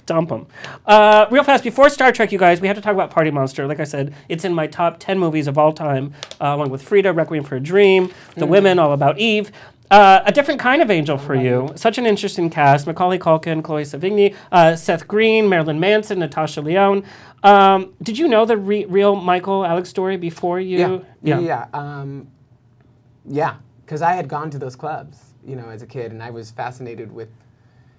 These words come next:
Speaker 2: and I remember seeing them on talk shows, like
Speaker 1: Yeah, the
Speaker 2: Donahue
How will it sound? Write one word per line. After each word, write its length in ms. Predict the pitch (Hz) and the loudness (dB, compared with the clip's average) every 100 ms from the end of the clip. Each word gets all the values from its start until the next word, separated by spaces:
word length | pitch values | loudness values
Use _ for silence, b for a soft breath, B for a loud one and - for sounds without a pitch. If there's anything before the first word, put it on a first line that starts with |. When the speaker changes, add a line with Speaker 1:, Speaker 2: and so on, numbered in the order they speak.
| - | -12
Speaker 2:
and 100 | 139 | -8
I 40 | |
remember 280 | 180 175 151 | -6 -6 -10
seeing 360 | 131 160 160 156 | -12 -12 -10 -10
them 240 | 135 127 | -12 -14
on 600 | 127 127 123 127 123 123 _ | -14 -16 -16 -16 -16 -18 _
talk 240 | 131 151 | -12 -12
shows, 240 | 117 90 | -12 -14
like 60 | 147 | -8
Speaker 1:
Yeah, 140 | 175 | -8
the 100 | 202 | -6
Speaker 2:
Donahue 180 | - 139 | -10 -8